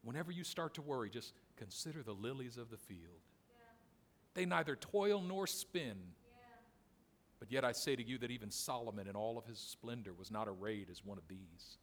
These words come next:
Speaker 2: Yeah.
Speaker 1: And if this is the way God clothes the lilies, which are here today and tomorrow are thrown into the oven, how much more will he clothe you,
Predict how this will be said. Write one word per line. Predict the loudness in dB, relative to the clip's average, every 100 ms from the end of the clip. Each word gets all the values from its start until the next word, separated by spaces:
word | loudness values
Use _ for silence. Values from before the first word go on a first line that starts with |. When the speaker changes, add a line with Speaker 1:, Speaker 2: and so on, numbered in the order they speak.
| -20
Speaker 2:
Yeah. | -20 -20 -20 -20 -20 -20 -20 -20 -20 -20 -20 -20 -16
Speaker 1:
And | -14
if | -6
this | -4 -2
is | -2
the | -2
way | 0 0
God | 2 2 2
clothes | -2 -2 0 0 -2 -6
the | -4 -4
lilies, | -2 -2 -2 -6 -8 -10 -16 -20 -20 -20 -20 -20 -18 -8
which | -4
are | -4
here | -2 -4
today | -2 -2 2 2 0 -8 -16 -20 -20 -20 -20 -10
and | -4
tomorrow | -2 2 4 4 4
are | 0
thrown | 0 -2 -2
into | -4 -6
the | -4
oven, | -4 -4 -8 -10 -20 -20 -20 -20 -20 -20 -20 -20 -20 -8
how | -4
much | -2 -4 -6
more | -4 -4
will | -6 -6
he | -8
clothe | -6 -6 -6 -8
you, | -8 -6 -8